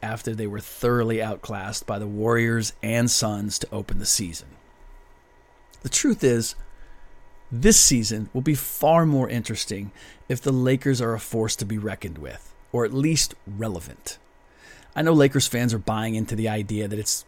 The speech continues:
just a matter of time before their host of big names begin clicking, but let's face it, up until the final minutes against the Spurs,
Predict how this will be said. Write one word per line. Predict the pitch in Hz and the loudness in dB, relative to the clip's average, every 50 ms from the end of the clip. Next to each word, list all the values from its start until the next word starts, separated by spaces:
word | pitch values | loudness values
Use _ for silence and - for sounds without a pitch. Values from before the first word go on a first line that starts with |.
| _ - | _ -4
just | - - - - - - 170 | -2 -2 0 0 0 0 2
a | |
matter | 151 135 120 117 117 117 120 113 | 2 2 2 2 2 0 0 -2
of | 110 - | -2 -2
time | - - - 87 87 92 90 90 92 | 0 0 0 -2 -4 -6 -8 -10 -10
before | 101 - - 107 107 | -10 -8 -6 -4 -4
their | 104 107 104 - - - - - - - - | -4 -4 -6 -8 -10 -16 -20 -20 -20 -20 -14
host | - - 120 117 135 127 - - - | -6 -2 2 2 4 4 2 0 0
of | 131 117 - | -2 -2 0
big | - 120 123 120 | 0 0 0 2
names | 117 120 117 117 117 117 117 113 113 104 | 2 2 2 2 4 4 4 4 2 0
begin | - - 107 104 117 113 113 110 | -2 -4 -4 -2 -2 0 0 -2
clicking, | - - - 101 87 - 95 92 | -2 -4 -6 -6 -6 -6 -8 -8
but | 98 117 - | -6 -4 -2
let's | 147 180 185 - - | -2 -2 -2 -2 -2
face | - 127 104 101 - - | -2 -2 -2 -2 -2 -6
it, | - - - - - - _ _ _ _ - - - - - - - - | -8 -10 -18 -20 -20 -20 _ _ _ _ -20 -20 -20 -20 -20 -12 -8 -8
up | 269 - | -4 -2
until | 277 233 - 214 185 | -2 0 2 2 2
the | 160 131 | 2 0
final | - - - 135 131 139 139 131 | -2 -2 0 2 2 4 4 4
minutes | 120 110 113 113 110 104 - - | 2 2 2 0 0 -2 -2 -4
against | 104 110 98 - - | -4 -4 -4 -2 -2
the | - | -2
Spurs, | - - - 107 104 104 113 127 127 123 - - - | -2 -4 -4 -4 -4 -4 -2 -4 -4 -6 -8 -12 -14